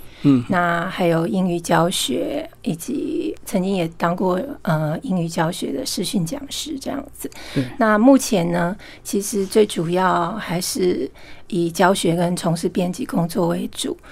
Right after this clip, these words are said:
Speaker 1: 嗯。
Speaker 2: 那所以我现在是在帮创世纪，也就是台湾，呃，最，呃，寿命最长的一个诗刊，
Speaker 1: 嗯。
Speaker 2: 叫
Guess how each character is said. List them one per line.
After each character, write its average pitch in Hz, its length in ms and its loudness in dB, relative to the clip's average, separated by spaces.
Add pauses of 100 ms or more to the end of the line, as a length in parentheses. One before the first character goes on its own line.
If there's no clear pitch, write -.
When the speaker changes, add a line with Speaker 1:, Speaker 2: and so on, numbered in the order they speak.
(160)
Speaker 1:
嗯。 131 100 6
Speaker 2:
那 190 300 4
所 208 160 4
以 208 40 8
我 190 140 8
现 233 180 6
在 233 140 10
是 220 160 2
在 208 160 4
帮 196 480 2
创 202 240 2
世 208 180 2
纪， 180 380 0
也 214 80 -4
就 185 160 2
是 196 140 4
台 175 240 0
湾， 185 280 4 (440)
呃， 170 260 0 (100)
最， - 300 6 (640)
呃， - 500 -4 (720)
寿 277 300 8
命 220 260 4
最 185 220 4
长 170 320 -2
的 - 320 -4
一 139 140 6
个 - 280 2
诗 - 280 0
刊， 175 240 2
Speaker 1:
嗯。 170 40 0
Speaker 2:
叫 180 140 2